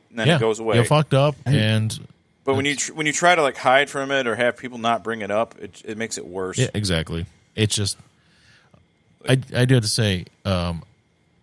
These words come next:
Speaker 2: Pee-wee's Big Adventure is still one of the finest films ever made.
Speaker 1: Mm-hmm.
Speaker 2: It still holds up.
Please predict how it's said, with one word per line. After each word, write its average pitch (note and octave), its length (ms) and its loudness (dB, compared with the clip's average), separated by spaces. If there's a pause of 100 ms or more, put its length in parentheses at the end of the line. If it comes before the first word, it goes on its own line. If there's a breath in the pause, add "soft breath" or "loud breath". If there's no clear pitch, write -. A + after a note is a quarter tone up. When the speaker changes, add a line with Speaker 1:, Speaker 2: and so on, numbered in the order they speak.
(220)
Speaker 2:
Pee-wee's D#3 420 6
Big B2+ 180 4
Adventure G2 600 0 (840)
is B2 140 4
still B2+ 220 4
one A#2 140 6
of G2 80 2
the F#2 60 -2
finest G2 400 0
films G2 300 0
ever F2 160 0
made. E2+ 280 -2 (640)
Speaker 1:
Mm-hmm. G#2 260 -8
Speaker 2:
It G#2 40 2
still A#2 220 2
holds F2 280 -2
up. E2 200 -4